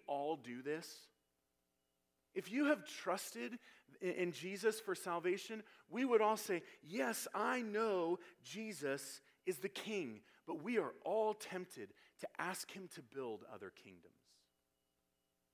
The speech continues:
Maybe we want him to build the kingdom, uh, of our family and the church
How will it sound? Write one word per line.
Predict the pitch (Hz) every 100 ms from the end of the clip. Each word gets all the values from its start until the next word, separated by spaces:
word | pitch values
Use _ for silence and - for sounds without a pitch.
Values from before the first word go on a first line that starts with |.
| _ _
Maybe | 156 190 269
we | 269
want | 208 170 180
him | 196 196
to | 180
build | 127 151 175 165 - -
the | 147
kingdom, | - 190 202 196 208 214 - - -
uh, | 160
of | 170 160
our | - 170
family | 165 - 147 147 135 98 85 _ _ _ _ _ _ _ _ _ _ _ _ _ _ _ _ _ _ _ _ _ -
and | 151
the | 131
church | - 196 202 208 -